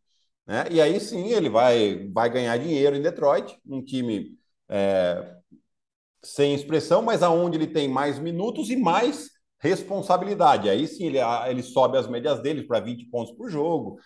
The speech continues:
né? E é um jogador que defende muito bem. Então, é, é, eu acho que essa chegada do Jeremy Grant aqui é importante, sim, po-, muda, pra mim, o time de patamar, assim, né? A gente colocou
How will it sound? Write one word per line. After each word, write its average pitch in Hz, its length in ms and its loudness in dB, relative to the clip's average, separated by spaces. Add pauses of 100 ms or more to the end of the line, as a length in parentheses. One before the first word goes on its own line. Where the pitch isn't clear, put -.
(220)
né? 139 260 -2
E 151 140 -2
é 220 60 0
um 226 80 -4
jogador 190 300 -4
que - 80 -14
defende 190 400 -6
muito 208 240 -10
bem. 175 300 -4 (600)
Então, 165 640 2
é, 123 460 0
é, 123 40 -2
eu 147 120 0
acho 190 160 0
que 180 100 -6
essa 185 180 -4
chegada 156 340 -2
do 139 100 -4
Jeremy 135 320 -2
Grant 131 240 -4
aqui 139 720 -4 (640)
é 123 300 -8
importante, 143 800 2
sim, 160 380 -8 (120)
po-, 113 240 -2
muda, 127 800 2 (180)
pra 117 140 -4
mim, 131 180 -4
o 156 60 -2
time 165 640 -6 (260)
de 123 160 -8
patamar, 160 640 0
assim, 92 220 -4
né? 95 240 -2
A 87 40 -4
gente 101 180 -8
colocou 139 380 2